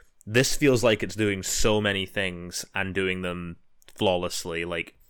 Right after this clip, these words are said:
it's mythical in the sense of the stranger coming to a town. It's grounded in the sense that the action is brutal and that you feel every fucking impact.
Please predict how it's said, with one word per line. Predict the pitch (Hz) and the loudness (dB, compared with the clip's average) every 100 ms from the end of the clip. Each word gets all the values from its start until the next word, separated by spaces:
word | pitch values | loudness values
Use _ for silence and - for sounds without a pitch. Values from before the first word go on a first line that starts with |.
| _ _ - | _ _ -4
it's | 110 - | -4 -2
mythical | 113 104 110 113 104 | 0 0 2 2 0
in | |
the | 101 | 0
sense | - 101 95 | -2 -2 -2
of | 98 90 | -4 -6
the | |
stranger | - - 98 92 95 | -8 -4 -4 -2 -4
coming | 95 92 92 | -6 -8 -6
to | 92 | -6
a | |
town. | - - 92 87 87 | -4 -2 -2 -2 -4
It's | 92 90 - - - - - | 0 -2 -2 -8 -10 -20 -6
grounded | - 107 107 107 104 95 | 0 4 4 2 2 2
in | 95 | 0
the | 92 | -2
sense | - 95 - | -2 -4 -4
that | 92 | -8
the | 98 | -4
action | 90 92 - 110 92 | 0 0 0 -2 -2
is | 90 | -4
brutal | 92 98 90 98 90 | -2 -2 -2 -2 -4
and | 90 | -6
that | 80 | -8
you | 90 | -10
feel | - - - 113 107 98 92 - - - - | -14 -18 -10 -4 0 0 0 -8 -20 -20 -4
every | 107 101 95 101 92 87 | -2 -2 -4 -4 -4 -6
fucking | - - 113 - 107 98 | -10 -6 -6 2 4 4
impact. | 98 101 98 87 85 - | 2 -4 -6 -6 -6 -8